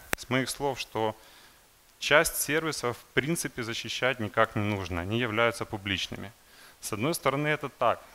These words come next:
Мы не должны думать про конфиденциальность, но при этом у нас остаётся availability and integrity. То есть, если кто-то может поменять цены наших товаров, это не круто. Если кто-то положит наш каталог сервис,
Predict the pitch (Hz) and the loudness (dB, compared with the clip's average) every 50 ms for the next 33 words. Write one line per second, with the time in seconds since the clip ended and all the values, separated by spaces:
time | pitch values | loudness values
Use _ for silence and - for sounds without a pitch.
0 | - - 110 120 131 139 139 123 131 123 104 98 127 151 160 135 107 110 127 147 | -4 0 2 2 2 2 2 0 0 -2 0 0 -2 -2 -2 -4 -4 -2 0 0
1 | 135 - - - 113 - - 117 107 - - 95 101 98 - - - 92 90 92 | 0 -2 -2 -4 -4 -2 -2 -4 -4 -4 -8 -6 -6 -6 -6 -6 -6 -6 -6 -4
2 | 104 139 156 - - - - - - - 104 95 - 98 113 147 165 165 156 147 | -6 -8 -10 -12 -18 -20 -20 -20 -10 -10 -10 -6 -2 0 0 0 0 0 0 0
3 | 156 156 - 143 123 - - 117 127 143 143 - - 143 135 - - - - - | 0 -2 -2 -4 -4 -4 -4 -2 -2 -2 -4 -2 0 0 -2 -2 -6 -16 -20 -20
4 | - - - - _ - 131 113 120 120 117 110 117 143 165 175 - - 156 151 | -20 -20 -20 -20 _ 0 2 4 4 2 2 0 -2 -4 -4 -6 -6 -2 -2 0
5 | 143 131 127 139 143 139 170 160 123 107 104 - - - - - - - - - | 0 -2 -2 -6 -6 -4 -4 -4 -2 -2 -4 -4 -4 -16 -20 -20 -20 -20 -20 -20
6 | _ - - - 104 98 - 123 147 160 - 165 - - 185 175 - 123 123 139 | _ -20 -4 -4 -4 -2 0 -2 -2 -2 -2 -4 -4 -4 -4 -2 0 2 2 2
7 | 135 120 - - 117 117 117 123 127 117 - - - 139 147 160 180 202 - - | 0 0 0 0 2 2 2 2 0 0 -2 0 0 0 2 0 -2 -4 -6 -14
8 | - - - - - - _ - - 123 135 - 139 127 - - 135 135 139 127 | -20 -20 -20 -20 -20 -20 _ -6 -2 0 0 0 0 -2 -4 -2 2 4 4 4
9 | 123 120 - - - - - - 120 120 139 131 127 123 - 101 95 - - - | 4 2 0 -12 -20 -20 -2 0 0 2 4 2 2 0 0 -4 -4 -6 -8 -14
10 | - - - - - - - - - - - - - 107 110 - - - - 147 | -14 -20 -20 -20 -20 -20 -20 -20 -20 -20 -20 -8 -2 -2 0 0 -2 -2 -4 -4
11 | 135 143 - - 131 135 151 151 127 135 - - 123 - - 123 - 120 120 120 | -4 -4 -2 0 2 4 4 4 2 0 -4 -6 -8 -4 -4 0 0 0 0 0
12 | 131 - - - 135 151 180 214 220 202 - - | -2 -4 0 2 2 2 2 -2 -4 -6 -8 -10